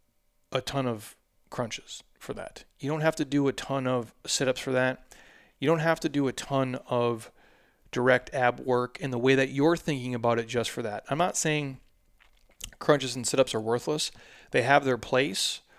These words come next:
when they're paired with other things correctly. And I'm gonna kind of explain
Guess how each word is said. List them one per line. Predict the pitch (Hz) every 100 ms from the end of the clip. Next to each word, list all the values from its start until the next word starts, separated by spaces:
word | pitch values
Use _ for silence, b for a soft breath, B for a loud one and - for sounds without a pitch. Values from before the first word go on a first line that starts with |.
| b b
when | 131 143
they're | 147
paired | - 151 147
with | 135
other | 143 143
things | 131 131 131
correctly. | - 123 117 - 147 - _ B B B B
And | - 135 -
I'm | 151
gonna | 165
kind | 165
of | 156
explain | - - 131 131 123 110